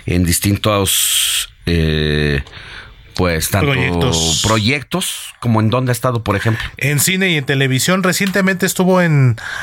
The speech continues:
Speaker 2: algunos capítulos de programas como Dice el Dicho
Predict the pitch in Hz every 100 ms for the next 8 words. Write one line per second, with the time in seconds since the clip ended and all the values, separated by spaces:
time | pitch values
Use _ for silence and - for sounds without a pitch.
0 | - 135 147 165 180 - 143 170 170 165
1 | 170 160 151 170 165 165 147 147 156 147
2 | - 135 120 120 147 - 139 117 147 170
3 | - 185 208